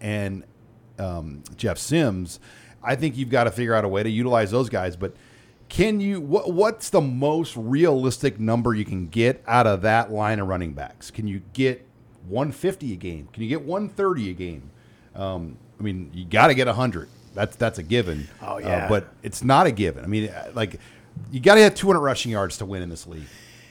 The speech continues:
Speaker 1: for
Speaker 2: Yeah.
Speaker 1: Nebraska.
Speaker 2: You said something cri-, well, you said a couple things that are critical. But the big takeaway for me now that we're talking about it is,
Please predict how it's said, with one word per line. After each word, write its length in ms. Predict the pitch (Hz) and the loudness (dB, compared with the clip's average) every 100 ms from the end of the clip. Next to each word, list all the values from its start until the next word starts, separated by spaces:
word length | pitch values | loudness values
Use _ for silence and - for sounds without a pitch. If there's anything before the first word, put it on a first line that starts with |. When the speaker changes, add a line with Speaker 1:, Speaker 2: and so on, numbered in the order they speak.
| - - | -20 -8
Speaker 1:
for 160 | 117 | -4
Speaker 2:
Yeah. 60 | 113 | 2
Speaker 1:
Nebraska. 500 | 123 - 104 - - - | 2 2 -4 -10 -14 -10
Speaker 2:
You 280 | 151 160 170 | -6 -2 -2
said 200 | - 127 | -2 -4
something 300 | - 104 98 | -6 -10 -12
cri-, 280 | - - - | -12 -10 -8
well, 140 | 123 | -6
you 60 | 120 | -6
said 160 | - - | -8 -10
a 60 | |
couple 300 | - - - | -6 -6 -6
things 260 | - 110 98 | -10 -12 -10
that 80 | 92 | -12
are 80 | 87 | -12
critical. 600 | - - 113 90 - - - - _ _ - - - - _ - | -14 -6 -6 -6 -14 -18 -20 -20 _ _ -20 -20 -20 -20 _ -8
But 160 | 120 | -6
the 80 | 123 | -8
big 460 | 110 - 147 143 - | -10 4 4 4 -4
takeaway 540 | - 131 139 117 117 | -2 -2 -2 -4 -6
for 140 | 117 | -8
me 220 | 101 127 107 | -4 -2 -2
now 320 | 104 107 104 | -4 -4 -4
that 220 | 101 98 | -6 -10
we're 160 | 101 92 | -12 -12
talking 400 | - 110 110 101 | -4 -4 -4 -6
about 320 | 98 98 95 | -8 -6 -6
it 100 | 95 | -8
is, 260 | 95 95 | -12 -12